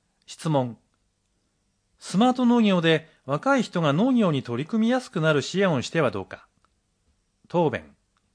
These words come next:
若い農業従事者がどのような場面でスマート農業を必要としているのか、皆さんの意見を参考にし、十和田市や全国のたくさんの人に興味を持ってもらえるような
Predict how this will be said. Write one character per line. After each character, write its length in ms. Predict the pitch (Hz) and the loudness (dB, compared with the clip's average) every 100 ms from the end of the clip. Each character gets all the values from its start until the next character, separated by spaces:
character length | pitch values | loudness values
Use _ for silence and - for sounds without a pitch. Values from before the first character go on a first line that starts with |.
| _ _ _ _ _ _ _ _ _ _ - | _ _ _ _ _ _ _ _ _ _ -2
若 300 | 131 220 214 | 0 4 4
い 80 | |
農 200 | 175 180 | 4 2
業 200 | 185 185 | 2 2
従 240 | 170 165 165 | 0 0 -2
事 140 | 151 | -2
者 120 | 143 | -6
が 280 | 120 113 107 _ | -2 -2 -4 _
ど 120 | 139 | -4
の 120 | 269 | 0
よ 140 | 269 226 | 2 2
う 20 | |
な 100 | 180 | 2
場 160 | 156 160 | 2 0
面 220 | 156 139 | 0 0
で 200 | 139 - | -2 -4
ス 120 | - | -6
マ 140 | 160 | -4
ー 20 | 180 | -2
ト 120 | 175 | -2
農 160 | 170 | -2
業 200 | 160 151 | -2 -2
を 40 | 127 | -4
必 200 | - 180 | -6 -4
要 160 | 175 | -4
と 120 | 170 151 | -4 -8
し 80 | |
て 140 | - 180 | -4 -4
い 40 | |
る 80 | 160 | -2
の 120 | 147 | -4
か、 240 | 127 113 - - - _ _ | 0 -4 -4 -20 -20 _ _
皆 220 | 127 247 | -4 -2
さ 100 | 254 | 0
ん 100 | 233 | 0
の 80 | 196 | 0
意 80 | 190 | -2
見 180 | 196 175 | -2 -2
を 40 | |
参 220 | - 175 | -2 -6
考 220 | 165 165 | -4 -4
に 100 | 156 | -2
し、 300 | 143 147 143 _ _ _ _ _ | -4 -6 -8 _ _ _ _ _
十 100 | - | 0
和 120 | 151 | 2
田 100 | 156 | 2
市 140 | 143 135 | 0 0
や 200 | 127 120 _ _ | 0 -2 _ _
全 220 | 131 226 | 0 0
国 200 | 220 151 | 0 -4
の 100 | 127 | -4
た 140 | - | -4
く 60 | 139 | -8
さ 160 | - 285 | -2 0
ん 60 | |
の 80 | 254 | 0
人 160 | - 165 | -2 -4
に 120 | 135 | -4
興 200 | - 240 | -2 0
味 120 | 202 | 2
を 80 | 147 | 0
持 120 | 147 | -2
っ 60 | 160 | -4
て 120 | 123 | -6
も 140 | 110 | -2
ら 120 | 127 | 0
え 80 | 175 | 0
る 100 | 180 | 0
よ 160 | 180 165 | 0 0
う 60 | |
な 220 | 135 117 | 0 0